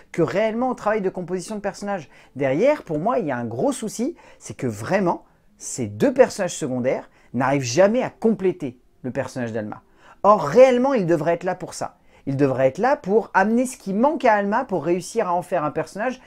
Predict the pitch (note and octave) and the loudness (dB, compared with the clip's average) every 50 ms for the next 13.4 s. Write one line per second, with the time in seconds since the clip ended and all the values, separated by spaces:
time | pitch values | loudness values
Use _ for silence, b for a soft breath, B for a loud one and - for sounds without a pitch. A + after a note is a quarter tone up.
0 | B B B B - C#3+ - E3 E3 D#3+ F3 F3+ F3 F#3 F#3 G3+ G3+ G3 - B3 | B B B B -14 -10 -4 -2 0 0 0 0 0 -2 -2 0 -2 -4 -4 -4
1 | B3 A#3 F#3 E3 D#3+ G3 - - G3 F#3 D3 C3+ C#3 B B B B B B - | -4 -2 -2 -2 -4 -2 0 0 2 2 0 -2 -6 B B B B B B -8
2 | D3 - - - - D#4 - - - D#3+ D3+ C#3 C#3 E3 G#3 D4+ F#4+ - _ _ | -6 -6 -2 2 4 4 4 4 4 4 2 4 6 6 6 6 4 2 _ _
3 | _ _ - E3 F3+ F3+ F3+ E3 - - - G#3 B3+ D#4 D#4 - _ - D#3 F3 | _ _ 2 6 8 8 8 6 4 0 0 2 2 2 0 -4 _ -6 -4 -2
4 | G3 - - - C4+ C4 A#3+ F#3 E3+ B3+ C#4 C4 B3+ C#4 C4 A#3+ F3+ G3 F#3+ - | -4 -2 -2 -2 -2 0 -2 -2 0 0 0 2 2 0 0 0 0 -2 -4 -4
5 | - F#3+ - F3 E3+ D3+ D3+ C3+ A2+ - B B B B B B B B B B2 | -8 -10 -8 -8 -6 -4 -4 -6 -6 -6 B B B B B B B B B 0
6 | B2+ D3 D3+ C#3+ A3 G3+ - D4 C4 C4 - - _ - - - - D#4 D4 C4 | 2 4 4 4 4 4 4 2 2 0 -2 -14 _ -16 -14 -6 -2 0 0 0
7 | - - - - - _ _ _ _ _ _ - - - A#2 B2 C#3+ D3+ D#3 D#3 | -2 -6 -16 -18 -20 _ _ _ _ _ _ -20 -16 -8 -4 0 2 2 2 0
8 | - - - _ - - - - F#3+ F3 F3 - C#4+ D4 D4 - - - - A#3+ | -2 -6 -16 _ -18 -16 -6 -2 -2 -2 0 0 -2 -2 -2 -4 -8 -6 -4 -2
9 | A#3+ B3+ B3+ - - F#3+ - - - A#3+ G3+ G#3+ G#3+ A3 A3 A3 B3 C4+ C#4 A#3+ | -2 -2 -4 -4 -6 -6 -4 -2 -2 -2 -2 0 0 0 0 0 0 0 -2 -2
10 | F#3 F3 - - F#3 E3+ E3+ E3+ - - B3 B3 B3 - - - F3+ F3 E3+ F#3+ | -4 -4 -6 -4 -4 -4 -4 -6 -2 0 0 0 0 -2 -10 -8 -6 -6 -4 -2
11 | A3 B3+ B3 F#3+ D3+ C#3 D#3+ D#3+ D#3+ D3+ - - F#3 F3+ G#3 C4+ C#4+ B3+ B B | -2 -2 -2 -2 -2 -2 -2 -2 -2 -6 -10 -8 -6 -2 -2 -2 -2 -2 B B
12 | B B B B B B D3 D#3 D3 - G3+ F#3+ G3 F#3+ E3 E3 F#3 F#3+ F#3+ F#3+ | B B B B B B -4 -4 0 2 2 2 2 2 0 0 0 0 0 -2
13 | - - - C4+ C#4+ D4 D4 | -4 -2 0 0 0 0 -2